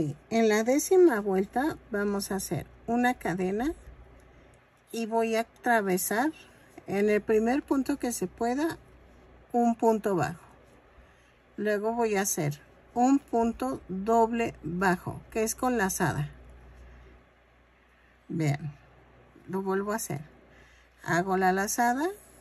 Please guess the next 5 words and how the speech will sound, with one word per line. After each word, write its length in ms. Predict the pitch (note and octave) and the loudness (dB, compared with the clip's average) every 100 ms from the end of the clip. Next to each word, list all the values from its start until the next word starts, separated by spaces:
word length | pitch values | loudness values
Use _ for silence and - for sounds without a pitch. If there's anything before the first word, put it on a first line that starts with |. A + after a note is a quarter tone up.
| - - | -18 -4
jalo 480 | F3+ F3+ G3+ D4 G#4 - - - - - - | 0 2 0 -4 -6 -12 -20 -20 -20 -20 -14
y 120 | A3+ | -10
jalo 360 | G#3 A3+ F#3 F3+ | -6 0 2 4
los 240 | E3+ F#3 | 2 -2
tres. 360 | - B2+ - - | -4 -10 -12 -18